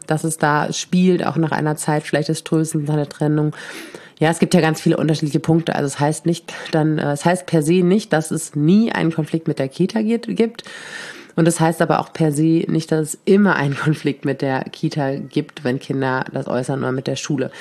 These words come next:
Klar, wenn das oft der Fall ist, dürfen wir wachsam sein.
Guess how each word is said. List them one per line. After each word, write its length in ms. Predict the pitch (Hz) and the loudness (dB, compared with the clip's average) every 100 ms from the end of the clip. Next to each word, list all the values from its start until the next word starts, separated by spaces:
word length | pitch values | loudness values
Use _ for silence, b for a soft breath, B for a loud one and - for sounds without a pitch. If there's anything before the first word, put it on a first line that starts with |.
| B B B | B B B
Klar, 280 | - 196 220 | 0 2 2
wenn 120 | 151 | 0
das 180 | 147 - | 0 0
oft 220 | 214 214 | -2 2
der 100 | 190 | 0
Fall 220 | 190 180 | 2 0
ist, 160 | 175 165 | 0 0
dürfen 220 | 156 156 | -2 0
wir 120 | 143 | 0
wachsam 400 | 139 165 - 151 | 0 0 0 0
sein. 480 | 151 147 143 143 143 | 2 2 2 0 -2